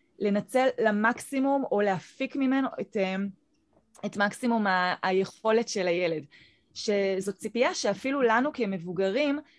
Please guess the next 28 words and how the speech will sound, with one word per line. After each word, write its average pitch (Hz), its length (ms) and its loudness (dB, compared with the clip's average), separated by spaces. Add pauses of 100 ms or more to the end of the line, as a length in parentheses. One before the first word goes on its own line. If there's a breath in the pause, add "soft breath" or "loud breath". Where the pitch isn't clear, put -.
(160 loud breath)
להתרכז 220 640 -2
ארבעים 220 320 0
וחמש 220 380 -2
דקות 240 420 -2
ולהוציא 214 340 -4
מעצמנו 240 540 -2
את 247 100 -4
המקסימום 240 560 -4
ולתפקד 220 540 -6
בצורה 226 420 0
הכי, 240 340 -2 (460 loud breath)
אה, 214 160 0
מיטבית, 202 600 -2
היא, 202 500 -2
היא 196 200 -4
ציפייה 202 360 0
לא 175 140 -2
פשוטה. 240 420 -2 (500 soft breath)
אז, 170 280 -4
אה, 190 580 2
אז 170 220 -8 (140)
באמת 208 420 0
ככה, 202 400 -4
זה 196 140 -2
משהו 214 220 -4
שהיה 185 300 2
לי, 196 200 2
אה, 175 160 2